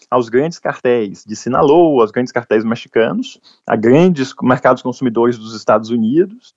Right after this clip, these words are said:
né? Se esses países começam a ter um aumento da presença, né, desses cartéis, conseguem rapidamente ter uma estrutura que enfrenta o poder do Estado, como a gente viu no Equador.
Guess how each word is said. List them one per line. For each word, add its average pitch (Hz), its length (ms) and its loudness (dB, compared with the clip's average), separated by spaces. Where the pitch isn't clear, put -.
né? 107 160 0
Se - 280 -6
esses 175 320 0
países 113 480 0
começam 120 500 2
a 113 40 0
ter 98 340 0
um 120 160 0
aumento 120 640 2
da 107 120 4
presença, 104 560 0
né, 104 160 -2
desses 110 240 0
cartéis, - 640 -2
conseguem 151 400 2
rapidamente 139 520 -2
ter - 60 -4
uma 123 100 -12
estrutura 147 560 -2
que 139 140 0
enfrenta 175 800 0
o 139 80 0
poder 127 300 4
do 135 60 -2
Estado, 131 360 0
como 151 160 -4
a - 20 0
gente 143 280 -6
viu 135 80 2
no 139 80 0
Equador. 143 420 2